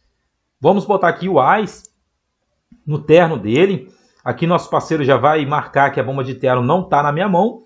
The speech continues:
E caso não esteja na mão dele, ele já vai deduzir que tá na mão do oponente. Ó, aqui meu parceiro jogou muito, ó, botou a quadra de quina. Ele botou a quina que eu saí.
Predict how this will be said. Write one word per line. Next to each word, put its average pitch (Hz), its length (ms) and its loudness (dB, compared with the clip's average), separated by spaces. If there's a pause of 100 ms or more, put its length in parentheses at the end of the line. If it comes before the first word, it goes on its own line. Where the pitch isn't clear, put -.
(140)
E 202 80 -10
caso 233 320 2
não 247 80 0
esteja 208 320 0
na 208 80 -2
mão 220 160 0
dele, 196 360 4
ele 175 120 -6
já 180 120 4
vai 170 140 -2
deduzir 165 380 -6
que 156 80 -20
tá 170 100 -4
na 160 80 -2
mão 135 240 -2
do 147 140 -6
oponente. 139 800 -6 (280)
Ó, 120 160 2
aqui 104 220 -2
meu 208 100 0
parceiro 175 320 -2
jogou 151 240 0
muito, 147 360 -2
ó, 104 40 0
botou 135 360 -4
a 139 120 0
quadra 135 320 -2
de 123 120 -10
quina. 185 500 -4 (300)
Ele 160 160 2
botou 160 280 2
a 135 80 -2
quina 151 280 -4
que 147 280 -4
eu 214 240 6
saí. 156 680 -6